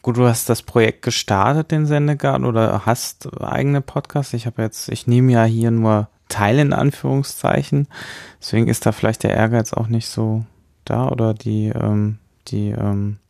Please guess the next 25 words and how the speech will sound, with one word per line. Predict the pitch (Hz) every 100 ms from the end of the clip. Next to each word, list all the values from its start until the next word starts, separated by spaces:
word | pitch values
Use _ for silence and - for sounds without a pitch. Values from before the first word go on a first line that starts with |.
| _ _ _ -
also | 113
ich | 104
hätte | 123 139
ihn | 117
wahrscheinlich | 117 113 110
nie | 120 117
selber | 107 127 113
gestartet. | 98 - - 107 104 _ - - - _
Vielleicht | 101 101
ist | 107 113
das, | 110 -
was | 101
ich | 107
sagen | 107 101 104
will. | 101 - - - -
Ähm, | - 107 107
und | 113 113 104 - -
deswegen | 110 - 110 107
hatte | 113
ich | - -
da | 104
nie | 107 110 113
überhaupt | - 107 107 104 - -
so | - 104
ein | 101 98 107